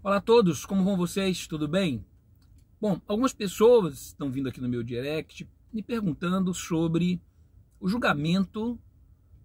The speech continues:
do pastor Fernando Aparecido e do pastor Joel Miranda.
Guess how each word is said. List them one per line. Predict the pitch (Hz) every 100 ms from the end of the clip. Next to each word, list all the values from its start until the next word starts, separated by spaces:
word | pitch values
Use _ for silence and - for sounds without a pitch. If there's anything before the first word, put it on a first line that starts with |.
| -
do | 156 139 175 196 190
pastor | 185 170 - - 180 160 113 - - -
Fernando | - 165 135 147 208 190
Aparecido | 156 147 123 - - 170 196 175 214 214 - - -
e | 185
do | 170
pastor | 180 185 - 170 156
Joel | 160 147
Miranda. | 160 151 147 127 110